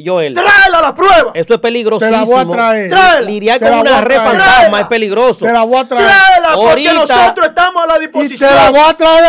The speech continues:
Speaker 3: en vivo.
Speaker 2: Perfecta,
Speaker 3: Y te
Speaker 2: tráela.
Speaker 3: la voy a traer en vivo para que ellos
Speaker 2: Tráela.
Speaker 3: mismos, para que ellos mismos te digan cuánto que ellos pagan
Speaker 2: Tráela,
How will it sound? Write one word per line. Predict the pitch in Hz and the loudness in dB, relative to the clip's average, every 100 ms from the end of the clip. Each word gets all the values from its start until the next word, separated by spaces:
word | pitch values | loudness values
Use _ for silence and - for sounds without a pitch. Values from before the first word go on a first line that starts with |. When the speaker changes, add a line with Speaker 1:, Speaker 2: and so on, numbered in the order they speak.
| 320 | 2
Speaker 3:
en | 294 | 2
vivo. | 330 330 269 | 2 4 4
Speaker 2:
Perfecta, | 233 214 320 | 2 0 -4
Speaker 3:
Y | 285 | -6
te | 359 | -2
Speaker 2:
tráela. | 359 381 302 | 2 2 2
Speaker 3:
la | 285 | 2
voy | 294 | 2
a | 320 | 0
traer | 330 330 339 | 2 2 0
en | |
vivo | 320 311 302 | 0 0 0
para | 254 | -2
que | 294 | 0
ellos | 311 330 | 0 2
Speaker 2:
Tráela. | 370 392 370 330 | 4 2 2 2
Speaker 3:
mismos, | 254 240 _ - | 0 -2 _ -4
para | 262 254 | -2 0
que | |
ellos | 302 320 | 0 0
mismos | 320 415 | -2 -4
te | 330 302 | -2 -2
digan | 285 269 | -2 -4
cuánto | 277 294 294 277 | 0 0 0 -4
que | 285 | -2
ellos | 285 | -2
pagan | - 285 285 | 0 0 0
Speaker 2:
Tráela, | 339 | 0